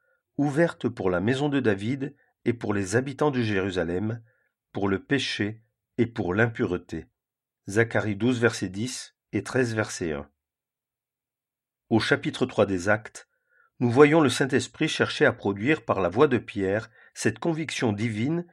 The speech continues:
dans la conscience des Juifs. « Le Dieu d'Abraham et d'Isaac et de Jacob,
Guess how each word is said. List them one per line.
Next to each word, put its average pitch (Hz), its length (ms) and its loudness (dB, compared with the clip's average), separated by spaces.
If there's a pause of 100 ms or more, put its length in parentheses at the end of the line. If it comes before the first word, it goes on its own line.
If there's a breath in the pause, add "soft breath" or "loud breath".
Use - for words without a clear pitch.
(180 soft breath)
dans 104 120 2
la 101 120 4
conscience 143 520 -4
des 95 160 -4
Juifs. « 85 440 -10 (1200)
Le 110 160 2
Dieu 113 200 2
d'Abraham 113 760 4
et 110 100 0
d'Isaac 110 560 4
et - 40 0
de 101 120 0
Jacob, 98 600 -2